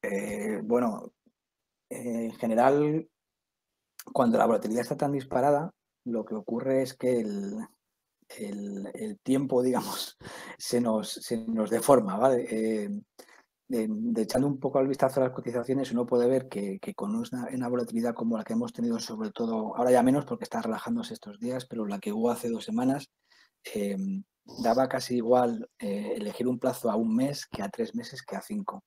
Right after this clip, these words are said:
¿vale? Porque con esa volatilidad tan disparada lo que nos hacía era obtener esos valores tan, tan altos. Con lo cual, eh, con una volatilidad tan alta en un plazo tan corto casi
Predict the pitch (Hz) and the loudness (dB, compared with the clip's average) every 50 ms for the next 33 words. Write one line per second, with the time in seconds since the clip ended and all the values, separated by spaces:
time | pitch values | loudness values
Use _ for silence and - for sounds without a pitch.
0 | _ - 226 220 226 196 - - 208 - - 208 - - 202 202 208 - 233 226 | _ -14 -10 -10 -10 -10 -10 -12 -12 -10 -10 -10 -10 -8 -8 -8 -8 -8 -8 -8
1 | 220 208 220 226 - 240 233 226 226 220 220 202 - - 208 202 220 220 214 - | -6 -6 -6 -6 -6 -6 -6 -4 -4 -4 -6 -6 -6 -6 -6 -4 -4 -4 -4 -4
2 | 214 196 - 196 - - 226 208 202 190 180 175 - _ _ _ _ _ _ _ | -6 -8 -8 -10 -8 -6 -4 -4 -4 -4 -4 -6 -8 _ _ _ _ _ _ _
3 | _ _ _ _ _ _ - - _ - - - - - - - - 113 - - | _ _ _ _ _ _ -20 -20 _ -20 -20 -18 -18 -18 -6 -2 -2 -2 -2 -2
4 | 98 104 113 117 110 123 117 110 113 104 107 110 - - 104 98 98 98 - 95 | -2 -2 -2 0 0 -2 -2 -2 -2 -2 -4 -4 -6 -6 -6 -6 -6 -6 -6 -6
5 | 95 101 98 - - 95 - - _ _ - - - - - - _ _ - 117 | -6 -6 -8 -10 -12 -16 -16 -18 _ _ -20 -20 -18 -18 -20 -20 _ _ 2 2
6 | 107 104 104 101 - - 120 123 123 127 131 131 - _ _ - 120 123 120 113 | 4 4 2 -2 0 4 4 6 6 4 2 -2 -6 _ _ -8 -6 -6 -6 -4
7 | 110 104 104 104 104 101 101 101 101 101 101 104 - - - - - - - - | -4 -4 -4 -4 -4 -6 -6 -6 -6 -6 -8 -10 -12 -14 -18 -20 -20 -20 -18 -18
8 | - - - - _ _ _ - - - - - - - - - _ _ _ _ | -20 -20 -20 -20 _ _ _ -20 -18 -18 -18 -18 -20 -20 -20 -20 _ _ _ _
9 | _ _ _ - - 120 120 127 131 131 131 127 131 135 123 123 - 117 120 131 | _ _ _ 2 4 6 8 8 8 8 6 6 4 2 2 2 4 2 2 2
10 | 135 - - 110 - - 117 117 120 127 131 139 135 - - 123 120 120 - 117 | 2 2 2 2 2 2 2 0 0 0 0 0 0 2 2 2 2 2 0 2
11 | 110 113 107 - 113 120 - - 131 127 127 - 110 - - 107 98 | 2 2 4 2 0 0 0 -2 -4 -2 -2 -2 -2 -2 -4 -6 -8